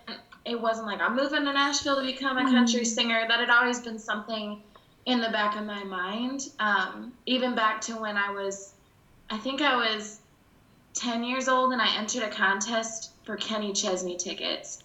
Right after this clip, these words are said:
Speaker 2: Oh,
Speaker 1: And I found,
Speaker 2: amazing.
Speaker 1: I found this letter right before I moved to Nashville in my keepsake box, and I'd written to the radio station. And I was like, "I'm gonna open for Kenny Chesney one day. This is why I should have the tickets," you know?
Speaker 2: I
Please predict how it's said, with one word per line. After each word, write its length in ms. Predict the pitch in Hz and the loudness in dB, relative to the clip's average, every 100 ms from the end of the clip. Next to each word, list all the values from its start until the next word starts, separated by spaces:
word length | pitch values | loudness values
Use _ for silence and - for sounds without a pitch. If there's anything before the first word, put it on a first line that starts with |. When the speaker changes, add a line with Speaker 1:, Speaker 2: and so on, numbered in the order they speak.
| - | 0
Speaker 2:
Oh, 160 | 170 160 | 4 4
Speaker 1:
And 100 | 214 | 4
I 120 | 214 | 4
found, 200 | 220 214 | 6 4
Speaker 2:
amazing. 200 | 156 156 - | 2 -2 0
Speaker 1:
I 100 | 226 | 2
found 300 | 240 220 233 | 4 4 4
this 140 | 247 | -2
letter 280 | 233 214 214 | 0 0 0
right 200 | 202 202 | 0 -2
before 300 | 214 - 214 | -6 -4 -4
I 80 | 208 | -2
moved 300 | 202 202 202 | -6 -10 -6
to 100 | 214 | -4
Nashville 520 | 196 196 196 - 202 | 2 2 2 0 -2
in 260 | 190 190 190 | -2 -4 -6
my 140 | 196 190 | -4 -4
keepsake 580 | - 214 208 - 196 202 | -4 -6 -2 0 0 4
box, 280 | 196 190 - | 4 4 2
and 60 | |
I'd 160 | 196 190 | 0 2
written 240 | 220 214 214 | 0 0 0
to 40 | |
the 100 | 196 | 2
radio 380 | 190 196 214 196 | 2 2 0 -2
station. 640 | 185 185 180 196 175 202 226 - - - - | -2 -4 -2 -4 -6 -8 -12 -18 -20 -20 -2
And 80 | 214 | 2
I 120 | 214 | 2
was 100 | 208 | 4
like, 140 | 202 202 | 2 4
"I'm 120 | 262 | 4
gonna 180 | 285 277 | 4 4
open 280 | 240 247 254 | 2 2 -2
for 120 | 240 | -4
Kenny 320 | 233 262 240 220 | -6 -4 -4 -2
Chesney 400 | 233 214 214 214 | -4 -4 -6 -6
one 240 | 208 208 | -6 -2
day. 440 | 208 196 196 196 - - - | 0 2 2 0 -8 -12 -2
This 180 | 254 247 | 2 2
is 140 | - 214 | 0 -2
why 140 | 202 | -2
I 80 | 202 | 2
should 160 | 202 214 | 2 2
have 220 | 208 190 | 0 0
the 60 | 185 | -2
tickets," 500 | - 180 185 - - | -4 -2 -2 -2 0
you 160 | 247 | 2
know? 80 | 247 240 | 4 6
Speaker 2:
I 40 | 226 | 4